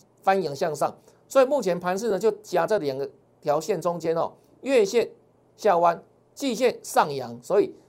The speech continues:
呈现狭幅震荡。那我认为这里呢还是可以继续做弹升哦。为什么呢？因为美股有个重要的指数叫做费半指数，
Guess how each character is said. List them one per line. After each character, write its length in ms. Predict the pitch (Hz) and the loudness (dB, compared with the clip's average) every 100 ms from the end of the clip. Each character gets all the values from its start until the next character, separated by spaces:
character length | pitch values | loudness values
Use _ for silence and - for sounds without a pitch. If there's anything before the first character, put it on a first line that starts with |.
| _ _ - | _ _ -4
呈 280 | 156 190 208 | 0 2 2
现 240 | 196 196 190 | -2 -2 -6
狭 460 | - 151 147 170 | -6 -2 2 0
幅 240 | 151 143 139 | 0 -8 -6
震 260 | 180 143 | -6 -4
荡。 200 | 127 160 - _ _ _ _ _ - | 0 -2 -2 _ _ _ _ _ -4
那 160 | 214 | 0
我 60 | 185 | 2
认 80 | 214 | 2
为 100 | 196 - | 0 0
这 120 | 202 | 2
里 120 | 147 | 2
呢 200 | 143 143 _ _ _ _ _ _ | 0 -2 _ _ _ _ _ _
还 160 | - | -4
是 160 | 190 - - _ _ _ _ _ | -4 -4 -12 _ _ _ _ _
可 100 | - | -4
以 40 | 180 | -4
继 120 | 175 | -6
续 140 | 170 | -12
做 220 | 160 170 156 | -10 -8 -8
弹 200 | 131 131 | -8 -8
升 220 | 131 127 | -10 -10
哦。 140 | 120 _ _ _ _ _ | -14 _ _ _ _ _
为 120 | 190 | -2
什 140 | 190 147 | 0 -2
么 120 | 135 | -6
呢？ 100 | 131 - _ _ _ _ _ _ _ - | -8 -14 _ _ _ _ _ _ _ -6
因 100 | 175 | -4
为 60 | |
美 180 | 151 143 | -2 -4
股 200 | 135 113 - _ _ _ _ _ - | -6 -10 -12 _ _ _ _ _ -6
有 80 | |
个 40 | 135 | -4
重 140 | 185 | -4
要 80 | 170 | -4
的 80 | 139 | -6
指 180 | - 113 | -8 -12
数 220 | 160 147 _ _ _ _ _ | -12 -14 _ _ _ _ _
叫 120 | 185 | -4
做 60 | 170 | -2
费 140 | 180 | -2
半 180 | 170 135 | -2 -4
指 160 | 110 101 | -8 -12
数， 180 | 156 | -14